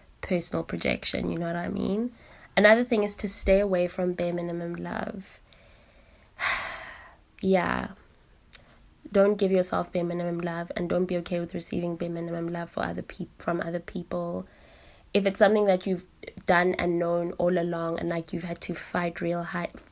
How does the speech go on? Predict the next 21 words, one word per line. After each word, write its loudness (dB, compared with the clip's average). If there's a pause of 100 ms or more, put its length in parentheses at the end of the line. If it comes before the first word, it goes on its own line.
(240)
fight 2
real 4
hard, -2
you -6
know, 6
get 4
into 0
the 4
boxing -2
ring 0
for -6
love, -6 (360)
then 6
obviously 2
it's -6
going 4
to -8
be -2 (800)
a 2
challenge 2
to -4